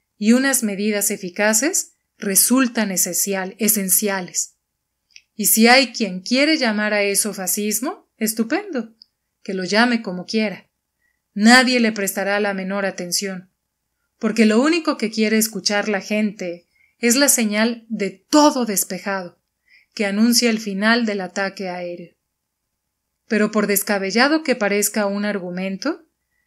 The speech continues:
y no digamos una profecía, en plena situación de emergencia, no lo convierte necesariamente en erróneo. Sin duda,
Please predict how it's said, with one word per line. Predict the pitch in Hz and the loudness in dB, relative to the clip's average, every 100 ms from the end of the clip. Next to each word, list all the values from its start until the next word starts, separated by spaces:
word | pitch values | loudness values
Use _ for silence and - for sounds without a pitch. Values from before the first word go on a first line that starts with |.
| _ | _
y | 190 | -4
no | 185 214 285 | 2 4 4
digamos | 269 202 202 190 185 | 4 2 0 0 0
una | 208 202 202 | 0 -2 -4
profecía, | 185 175 180 - 208 170 170 _ _ _ _ _ | -6 -8 -4 -2 -2 -4 -10 _ _ _ _ _
en | - 202 | -8 -2
plena | - 175 302 | 2 4 4
situación | - 233 202 185 208 202 | 2 0 -4 -4 -2 -2
de | 208 | -4
emergencia, | 190 180 196 208 202 254 370 _ _ _ _ _ | -4 -4 -4 -2 0 -2 -6 _ _ _ _ _
no | - 226 | 2 4
lo | 269 269 | 6 4
convierte | 226 202 214 214 220 | 2 2 0 0 -2
necesariamente | 208 190 202 190 196 202 190 196 202 202 190 | -4 -2 -2 0 0 0 -2 -4 -6 -6 -6
en | 175 | -6
erróneo. | 175 190 202 190 170 _ _ _ _ _ _ _ _ _ | -6 -4 -4 -4 -10 _ _ _ _ _ _ _ _ _
Sin | - - 190 | -4 -2 0
duda, | 196 247 269 | 4 4 4